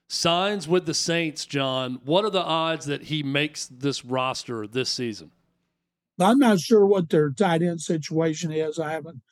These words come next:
Speaker 2: looked, but, uh, he ought to be in great shape. And, uh, he was a good player, not a great player,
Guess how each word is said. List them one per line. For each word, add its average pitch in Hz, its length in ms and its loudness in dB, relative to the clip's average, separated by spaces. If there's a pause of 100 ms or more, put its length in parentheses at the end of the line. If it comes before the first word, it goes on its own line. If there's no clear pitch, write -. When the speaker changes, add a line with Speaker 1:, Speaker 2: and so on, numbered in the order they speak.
(280)
Speaker 2:
looked, 170 480 2 (380)
but, 151 320 2 (140)
uh, 147 140 2
he 143 100 4
ought 180 140 4
to 202 60 2
be 185 160 2
in 175 100 -2
great 170 340 -2
shape. 185 480 -2 (580)
And, 147 280 -2
uh, 160 80 -2
he 156 180 2
was 170 180 2
a 156 40 -16
good 202 300 2
player, 156 300 -2
not 170 180 -4
a 156 40 -4
great 165 400 -4
player, 139 340 -4